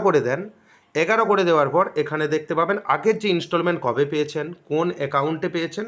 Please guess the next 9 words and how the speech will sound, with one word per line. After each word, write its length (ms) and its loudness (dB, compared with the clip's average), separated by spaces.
সমস্ত 280 -4
কিছু 140 -10
তথ্য 200 -4
এখানে 180 -6
দেখতে 260 -4
পাবেন। 220 -10
এবং 200 4
অনেকের 300 0
দেখবেন 220 2